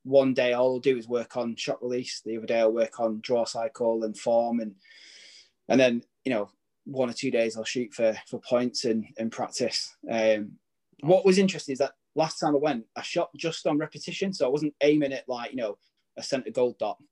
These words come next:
Speaker 2: Yeah, yeah.
Speaker 1: I was just aiming at a board. And my grouping was, like, a two-inch grouping. It was, like, absolutely mint. Then I put a target
Speaker 2: Right.
Speaker 1: face up to be like, "Oh, let's just see if we can get, you know, mint picture this. Let's get this in." Horrific. As soon as I put a target
Speaker 2: <laughs>
Speaker 1: face up,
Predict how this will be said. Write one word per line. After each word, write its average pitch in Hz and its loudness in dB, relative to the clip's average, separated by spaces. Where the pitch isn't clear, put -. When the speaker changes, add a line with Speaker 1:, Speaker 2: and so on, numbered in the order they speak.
Speaker 2:
Yeah, 113 -6
yeah. 104 -6
Speaker 1:
I 120 -6
was 127 -6
just - -4
aiming 139 6
at - -12
a - -20
board. 131 4
And 139 2
my 139 4
grouping 156 2
was, 123 -10
like, 113 -14
a 107 -16
two-inch 143 2
grouping. 143 4
It 101 -10
was, - -20
like, 104 -12
absolutely 113 -4
mint. 113 0
Then 214 6
I 208 4
put 185 0
a - -6
target 185 4
Speaker 2:
Right. - -16
Speaker 1:
face 127 0
up - -4
to 147 -8
be 143 2
like, 127 0
"Oh, 156 -2
let's - -6
just - -12
see 160 -6
if 147 -6
we - -20
can 139 -6
get, 143 0
you 131 -4
know, 117 -4
mint 147 2
picture 147 0
this. 127 2
Let's - -8
get - 0
this 113 0
in." 151 6
Horrific. - -4
As 139 -6
soon 175 8
as 151 2
I - 2
put - 8
a - 6
target - 4
Speaker 2:
<laughs> - -
Speaker 1:
face 135 0
up, 143 0